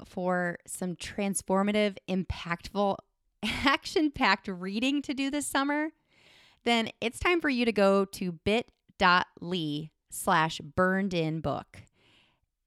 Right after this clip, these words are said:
bit dot L Y slash burned in book. This ebook is not only reading material, but it also serves as a guide and a journal for you to do your reflecting and decide what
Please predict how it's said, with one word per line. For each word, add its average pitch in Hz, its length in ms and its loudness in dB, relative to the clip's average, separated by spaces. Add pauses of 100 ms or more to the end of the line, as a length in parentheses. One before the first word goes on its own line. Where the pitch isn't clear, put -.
(100)
bit 254 220 2
dot 320 220 4
L - 60 -10
Y 208 380 -2
slash 180 440 0
burned 180 400 -2
in 165 240 -4
book. - 340 -6 (680)
This 214 340 -2
ebook 208 500 -4
is 190 220 -4
not 202 420 2
only 233 440 0
reading 185 400 -2
material, 139 600 -6
but 180 120 -4
it 185 100 -6 (100)
also 226 520 0
serves 165 760 -4
as 165 240 -2
a 156 240 -4 (160)
guide 196 600 -2 (260)
and 202 220 -4
a 185 100 0
journal 175 720 -2
for 185 180 -4
you 170 300 -6
to - 160 -12
do - 160 -14
your 202 320 -6
reflecting 220 880 -6 (360)
and 202 120 -2
decide 196 580 -2
what 185 260 -2